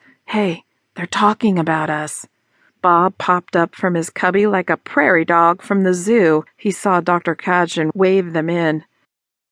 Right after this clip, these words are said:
"They want us in there. Ladies first." Bob gestured grandly. "You're such a chicken," she smirked. Sarah tried to remain calm. Having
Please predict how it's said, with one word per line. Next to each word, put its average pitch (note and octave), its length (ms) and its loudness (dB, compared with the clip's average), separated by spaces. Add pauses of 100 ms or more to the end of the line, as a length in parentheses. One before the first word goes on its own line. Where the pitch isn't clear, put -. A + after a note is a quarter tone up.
"They G3 100 4
want A#3 220 4
us F#3+ 160 -2
in A3+ 180 4
there. D#3+ 360 2 (140)
Ladies E3+ 720 2
first." E4+ 680 2 (500)
Bob D#3+ 380 0
gestured D#3 600 -4
grandly. D#3+ 680 -2 (140)
"You're G#3+ 220 -4
such - 520 -10
a D3 80 0
chicken," - 720 -8 (360)
she - 260 -4
smirked. D#3 640 -6 (540)
Sarah C#4 460 0
tried C4+ 540 0
to - 120 -2
remain E3+ 480 2
calm. E3+ 500 2
Having G#3 340 2